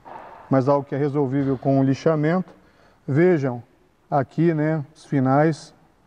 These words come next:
ficaram perfeitos. E uma coisa importante, durante a operação de usinagem, sempre entre uma operação e outra,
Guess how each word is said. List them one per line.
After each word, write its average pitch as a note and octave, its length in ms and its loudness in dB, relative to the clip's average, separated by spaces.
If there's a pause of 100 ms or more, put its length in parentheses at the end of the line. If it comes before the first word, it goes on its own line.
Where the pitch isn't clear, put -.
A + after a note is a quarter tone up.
(160)
ficaram C#3 360 0
perfeitos. D3 760 0 (400)
E E3+ 40 2
uma F3 180 2
coisa F#3 260 0
importante, D3+ 760 -2 (400)
durante E3 600 2
a E3 60 4
operação D3 720 0
de C3+ 80 0
usinagem, C#3+ 600 2
sempre D#3 420 -2
entre F3+ 180 -2
uma E3 120 2
operação C#3+ 500 0
e C3 60 2
outra, C#3+ 420 2